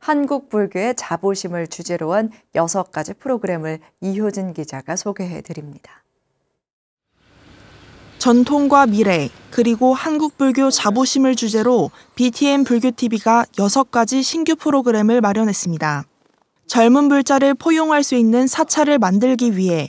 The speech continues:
Speaker 2: 청년 불자들이 한자리에 모였습니다. 삼월 육 일 첫 방송하는 불법 유턴은 청년 불자들의 생생한 이야기로 현실적인 청년 포교의 방향을 제시합니다. 국내 죽음학 연구 선구자이자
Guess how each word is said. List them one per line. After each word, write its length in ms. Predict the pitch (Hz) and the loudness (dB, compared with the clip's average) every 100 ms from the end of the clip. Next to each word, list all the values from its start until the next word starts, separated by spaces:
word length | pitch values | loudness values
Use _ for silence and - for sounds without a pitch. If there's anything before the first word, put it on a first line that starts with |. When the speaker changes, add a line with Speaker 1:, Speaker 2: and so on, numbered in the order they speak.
| _ | _
Speaker 2:
청년 400 | - 311 302 294 | -2 0 2 4
불자들이 680 | 269 254 254 220 240 240 127 - | 2 2 2 2 2 0 -2 -4
한자리에 600 | - 285 285 262 240 262 | 0 2 4 4 4 2
모였습니다. 760 | 214 220 - 185 160 156 143 - - _ - _ _ - | 2 0 -2 -4 -2 -2 -4 -8 -20 _ -20 _ _ -10
삼월 440 | - 311 302 311 | -2 2 4 4
육 160 | 247 226 | 4 2
일 160 | 262 254 | 2 0
첫 180 | 311 - | -2 0
방송하는 760 | 302 294 269 240 269 214 - - | 0 2 2 4 4 2 -2 -2
불법 400 | 240 247 277 262 | 0 2 4 4
유턴은 560 | 240 226 208 220 160 180 - | 2 0 0 2 0 -4 -6
청년 400 | 320 311 320 294 | -4 0 0 2
불자들의 540 | 277 262 262 247 254 | 2 2 2 4 2
생생한 580 | 262 320 320 311 294 277 | 2 -2 -2 0 2 4
이야기로 580 | 240 233 202 240 220 151 - | 4 4 2 2 2 -2 -8
현실적인 840 | - 294 285 302 277 262 240 269 277 | -2 2 2 2 2 2 2 2 0
청년 380 | 320 320 320 | -2 0 0
포교의 420 | 311 294 262 262 247 | 0 0 2 2 0
방향을 480 | 214 208 202 226 | 0 0 0 0
제시합니다. 800 | 226 202 233 208 175 156 147 175 _ _ _ _ _ - | -2 -2 -2 -2 -2 -4 -4 -6 _ _ _ _ _ -4
국내 420 | 233 233 247 262 | 2 4 6 4
죽음학 540 | 254 - 226 277 285 240 | 2 -2 2 4 4 4
연구 320 | 226 233 254 | 2 2 0
선구자이자 840 | 311 302 285 254 220 202 233 190 | -2 -2 0 2 0 2 2 2